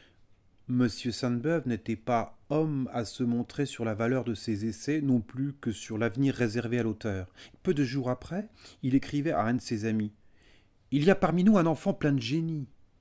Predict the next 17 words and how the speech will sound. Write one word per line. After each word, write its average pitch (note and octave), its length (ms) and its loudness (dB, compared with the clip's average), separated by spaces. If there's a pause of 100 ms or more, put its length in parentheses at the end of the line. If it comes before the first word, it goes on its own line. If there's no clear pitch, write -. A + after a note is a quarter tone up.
(1200)
Alfred A2+ 400 -2
se A#2+ 120 -2
décida A2 340 -2
enfin A2 300 -2
à G2+ 60 -2
faire G#2+ 200 -6
entendre G#2+ 380 -4
au G2 60 -6
cénacle A2+ 760 -4 (540)
ses - 220 -6
morceaux A#2 480 -4
de - 160 -18
poésie. G2 720 -10 (1200)
On A2+ 140 0
applaudit B2+ 420 -2
beaucoup C3+ 400 -4
l'élégie, G#2 540 -2